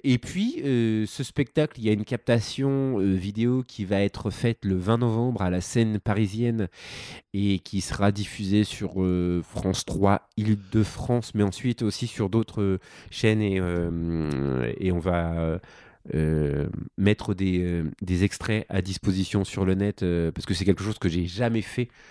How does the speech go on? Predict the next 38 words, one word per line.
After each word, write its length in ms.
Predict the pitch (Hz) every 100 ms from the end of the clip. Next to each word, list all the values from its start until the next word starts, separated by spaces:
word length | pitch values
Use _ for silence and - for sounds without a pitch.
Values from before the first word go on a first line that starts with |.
| - - - -
euh, 240 | 87 71 82
jusqu'à 320 | 92 - 98
maintenant, 460 | 90 - 104 98 -
et, 300 | - 85 82 82
euh, 880 | 80 78 78 78 76 67 67 67 69 62 65
mais 140 | 90
je 100 | 87
pense 260 | 87 104 104
que 100 | -
c'est, 300 | - 90 82
euh, 260 | 80 71 67 - - - -
bah, 80 | -
qu'il 100 | -
faut 120 | -
le 40 | 151
faire. 220 | 123 220 - _ _ _ - - - - - - - - -
Euh, 320 | 110 104 104 104
je 120 | 113
serai 260 | - 101
aussi 560 | 143 - - 147 160 156
sur 240 | - -
la 100 | 101 95
scène 220 | 120 107
du 120 | 98
Grand 300 | 92 - 151
Point 160 | - 143
Virgule 320 | 127 107 117
le 260 | 101 101 - _ -
onze 320 | 196 185 131
novembre, 540 | 156 131 143 143 101 98
euh, 480 | 95 95 92 90 -
dans 120 | 95
le 60 |
cadre 280 | 95 110 101
d'un 120 | 95
festival 460 | 90 98 - 95 101
organisé, 760 | 90 92 95 87 92 92 92 80
euh, 120 | 76